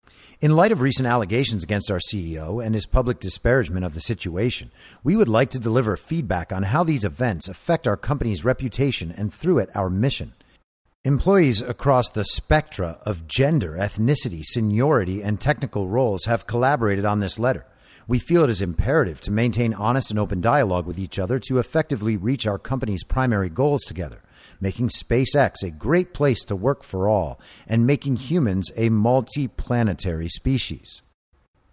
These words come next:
And of course, one of those is a real goal and the real goal of SpaceX. And the other one is a subjective interpretation of what the company's goals should be from the viewpoint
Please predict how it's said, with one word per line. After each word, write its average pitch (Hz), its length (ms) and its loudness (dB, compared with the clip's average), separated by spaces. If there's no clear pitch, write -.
And 127 120 4
of 104 80 -4
course, 127 260 4
one 120 240 2
of 123 160 4
those 95 380 2
is 104 520 0
a 101 300 0
real 110 400 4
goal 92 360 2
and 95 260 2
the 117 240 2
real 98 280 0
goal 87 400 -2
of 95 220 -2
SpaceX. 92 680 -2
And 127 280 4
the 123 420 -2
other 165 260 6
one 87 400 0
is 117 360 2
a 107 260 2
subjective 110 880 0
interpretation 104 1120 0
of 98 180 -2
what 113 280 0
the 107 100 -2
company's 101 500 0
goals 113 460 2
should 104 440 2
be 110 360 2
from 180 420 4
the 131 140 0
viewpoint 104 720 -2